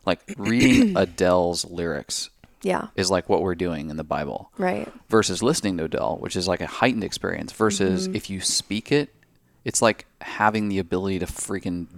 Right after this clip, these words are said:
Speaker 1: blast it like Adele,
Speaker 2: <laughs>
Speaker 1: which would be just an incredible full
Speaker 2: It is.
Speaker 1: body, probably metaphysical experience.
Speaker 2: Oh, absolutely, one hundred percent. As I was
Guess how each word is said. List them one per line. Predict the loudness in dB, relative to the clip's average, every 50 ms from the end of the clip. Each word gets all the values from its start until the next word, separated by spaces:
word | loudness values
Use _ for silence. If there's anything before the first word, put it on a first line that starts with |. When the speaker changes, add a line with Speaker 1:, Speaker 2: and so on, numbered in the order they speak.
| -10
Speaker 1:
blast | -8 -6 -4 -2 -2 -2 0 -2 -2 -2
it | -4 -2 0
like | 0 0 0 0
Adele, | 0 0 2 4 6 8 8 8 6 6 4 2 2 2
Speaker 2:
<laughs> | 4
Speaker 1:
which | 6 6 6 4 4
would | 2 2 2 2
be | 0 0 2
just | 2 4 4 4 4
an | 2 2
incredible | 0 -2 -4 -6 -10 -12 -10 -4 0 2 4 6 4 4 4 2 0
full | -2 -4 -8 -4 2 6 8 10
Speaker 2:
It | 10 10 10
is. | 10 8 8
Speaker 1:
body, | 10 10 10 8 8 6 2 0 -2 -4 -8 -12 -20 -20 -20 -20 -20 -20 -2
probably | 4 6 6 6 6 4 0 0 -2 -2 -2 -2 -4 -6 _ _ _ -14
metaphysical | -8 -2 2 4 6 6 6 4 4 4 2 2 2 -2 -4 -4 -4 -4
experience. | -6 -4 0 2 2 2 2 0 0 2
Speaker 2:
Oh, | 4 6 6 6 4 4
absolutely, | 4 4 4 2 0 0 2 2 4 4 2 2 0 -2
one | 0 0 -2 -2
hundred | -2 -4 -4 -4
percent. | -4 -6 -2 0 2 2 2 2 0 -4 -20 -20 -20 -20 -20 -20 -20 -20 -20 -20 _ 6
As | 8 10 10 10
I | 10 8 8
was | 8 8 6 6 4 2 0 -4 -8 -8 -12